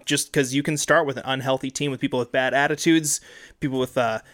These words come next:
not a good understanding of what the vision is or what the culture is, um, and it can deteriorate things really, really quickly. Um, and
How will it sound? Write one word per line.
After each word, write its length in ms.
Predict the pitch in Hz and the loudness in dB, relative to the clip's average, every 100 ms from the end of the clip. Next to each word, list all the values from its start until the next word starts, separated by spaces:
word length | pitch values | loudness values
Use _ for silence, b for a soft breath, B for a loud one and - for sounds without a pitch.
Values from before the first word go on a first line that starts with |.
| b _ | b _
not 260 | 127 123 - | -2 0 -2
a 60 | |
good 140 | 131 120 | -2 -2
understanding 560 | 127 - 131 127 139 | -4 -2 -2 0 -2
of 100 | 120 | -2
what 180 | 117 113 | -4 -6
the 80 | 110 | -4
vision 360 | 127 131 143 135 | 0 0 0 0
is 200 | 131 123 | -2 -2
or 60 | |
what 140 | 110 - | -6 -10
the 60 | |
culture 460 | - 135 139 147 139 | -4 -2 0 2 4
is, 320 | 139 135 - B B B - | 4 2 -2 B B B -8
um, 180 | 120 120 | -6 -4
and 80 | |
it 60 | 135 | -4
can 80 | 143 | -4
deteriorate 640 | 127 - 175 151 123 110 | -6 -2 2 2 2 -2
things 420 | - 120 120 - - _ _ _ | -6 -8 -4 -4 -6 _ _ _
really, 800 | 123 123 135 180 190 185 170 151 | -14 -6 2 6 8 8 8 6
really 220 | 139 135 | 2 2
quickly. 600 | 131 160 151 131 120 117 b b b b - | 2 -2 0 -4 -4 -10 b b b b -4
Um, 380 | 117 117 110 _ _ _ - | -2 -2 -4 _ _ _ -8
and 320 | 147 135 131 | 0 0 0